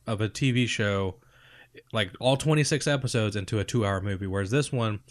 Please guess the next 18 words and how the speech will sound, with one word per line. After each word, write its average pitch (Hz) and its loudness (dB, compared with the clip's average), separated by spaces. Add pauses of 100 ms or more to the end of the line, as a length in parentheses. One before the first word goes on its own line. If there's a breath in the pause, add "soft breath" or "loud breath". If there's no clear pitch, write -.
(340 loud breath)
you 110 -2
crammed 117 -2
an 110 -2
entire 113 0
book 120 0
full 139 4
of, 117 2
like, 113 2
amazing, 117 2
awesome 110 -2
stories 104 -2
that 101 0
we 104 2
all 117 2
grew 127 2
up 160 2
with 95 -2 (560 loud breath)
into 107 0